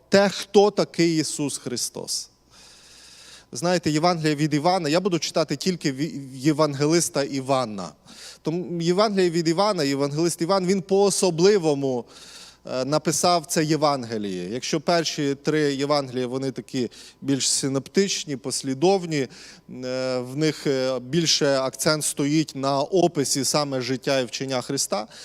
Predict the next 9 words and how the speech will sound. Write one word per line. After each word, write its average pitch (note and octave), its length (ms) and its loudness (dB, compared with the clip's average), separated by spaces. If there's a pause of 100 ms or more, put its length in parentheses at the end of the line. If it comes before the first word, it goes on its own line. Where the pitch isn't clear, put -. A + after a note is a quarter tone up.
(280)
то F3 160 6
Іван G#3+ 500 4
задає, F3+ 560 2 (840)
м, A#2 320 -14
певну E3 420 2
тему F#3 440 2
в C3+ 60 -4
своєму C#3 680 0
Євангелії. A#2+ 880 0